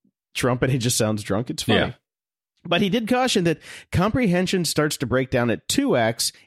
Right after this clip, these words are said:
Speaker 1: and at three X, it really breaks down. So that's why I'm at, like, you know,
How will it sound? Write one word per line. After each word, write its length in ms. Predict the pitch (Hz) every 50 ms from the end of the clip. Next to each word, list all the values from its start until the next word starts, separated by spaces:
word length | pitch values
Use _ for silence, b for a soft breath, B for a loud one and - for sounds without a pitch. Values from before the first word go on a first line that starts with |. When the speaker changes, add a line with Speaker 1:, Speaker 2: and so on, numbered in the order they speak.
| b _
Speaker 1:
and 120 | 131 123 120
at 160 | 113 107 -
three 260 | - - 165 175 156 135
X, 200 | 127 123 - -
it 120 | 117 98 -
really 460 | 92 98 101 117 120 120 110 107 104
breaks 360 | 92 95 92 90 87 - - -
down. 340 | 95 90 85 85 90 90
So 160 | - - 135 -
that's 260 | 143 196 220 - -
why 200 | 254 247 240 226
I'm 120 | 208 196
at, 240 | 180 165 170 - -
like, 220 | 170 160 147 -
you 100 | 175 180
know, 220 | 151 131 123 131